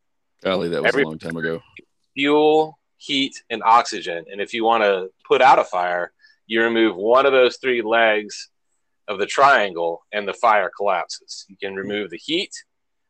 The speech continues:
Speaker 2: by making something really cold. You can remove the oxygen by smothering the fire. Or you can remove the fuel by soaking it down,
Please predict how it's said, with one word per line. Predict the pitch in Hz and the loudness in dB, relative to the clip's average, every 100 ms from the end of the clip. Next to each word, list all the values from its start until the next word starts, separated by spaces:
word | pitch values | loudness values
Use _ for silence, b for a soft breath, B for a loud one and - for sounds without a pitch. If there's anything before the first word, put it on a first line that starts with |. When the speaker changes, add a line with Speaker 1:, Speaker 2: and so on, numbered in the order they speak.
| _ | _
Speaker 2:
by | 107 104 | -2 0
making | 113 104 104 | 0 -2 -6
something | - 110 104 95 | -6 -4 -4 -2
really | 110 123 | 0 -2
cold. | - 139 147 151 147 _ _ _ _ _ _ | 0 4 6 4 0 _ _ _ _ _ _
You | 110 | -8
can | 113 104 | -4 -4
remove | 101 104 104 104 92 _ | -4 -2 0 -2 -6 _
the | 95 98 90 | -10 -8 2
oxygen | 117 156 - 151 156 156 - _ _ _ _ _ _ | 4 4 0 -2 0 0 -8 _ _ _ _ _ _
by | 95 90 | 0 0
smothering | - 123 135 139 143 | 0 2 4 4 2
the | 131 | 2
fire. | 139 131 131 131 - _ _ _ _ _ _ _ _ 110 | 6 6 6 2 -6 _ _ _ _ _ _ _ _ -2
Or | 107 104 101 | 2 4 2
you | 110 110 | -2 -6
can | 113 | -4
remove | 110 110 113 104 | -4 0 0 0
the | 92 | -4
fuel | - - 147 131 104 98 98 - | -10 -8 0 2 2 -2 -6 -2
by | 101 | -2
soaking | 95 - 117 110 | -2 -2 -2 -2
it | 107 101 | -8 -4
down, | 110 107 101 95 92 | 0 0 0 -2 -6